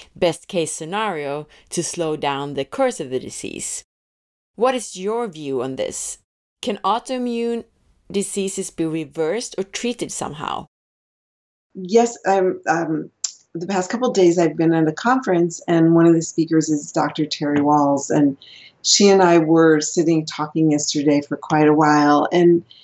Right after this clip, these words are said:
Speaker 2: and, you know, she to me is one of the brilliant examples of how somebody can cure autoimmune disease. Doctor Walls had been diagnosed with, with multiple sclerosis. She was living her life in a wheelchair. She was taking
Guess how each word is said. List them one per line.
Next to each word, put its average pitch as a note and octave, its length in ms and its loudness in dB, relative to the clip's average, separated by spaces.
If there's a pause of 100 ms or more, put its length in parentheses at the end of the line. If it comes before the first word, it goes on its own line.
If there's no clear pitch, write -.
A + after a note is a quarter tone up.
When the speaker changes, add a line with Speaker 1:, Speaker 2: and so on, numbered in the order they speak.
(460)
Speaker 2:
and, F#3 340 6
you G#3+ 160 0
know, G3 160 4
she B3 560 2
to - 160 -2
me G#3 420 4
is E3 220 2
one E3 180 4
of E3 200 0
the D#3 380 2
brilliant F#3 600 4
examples D3+ 920 -4
of D#3 180 0
how D#3+ 320 0
somebody E3 480 2
can D3+ 500 2 (380)
cure D#3 760 4 (160)
autoimmune D#3+ 580 4
disease. C#3 720 -4
Doctor D#3 380 -4
Walls D#3 480 2
had D#3+ 180 -6
been D3+ 280 4
diagnosed C#3+ 640 0
with, D3 240 4 (600)
with D#3+ 340 4
multiple D#3 420 2
sclerosis. F3+ 800 2
She D#3 180 0
was D#3 360 2
living D#3+ 360 2
her D#3 160 -4
life D3 320 -4
in D#3 160 0
a C#3 80 -2
wheelchair. D3+ 720 2
She D3+ 240 0
was D3 300 2
taking E3 680 4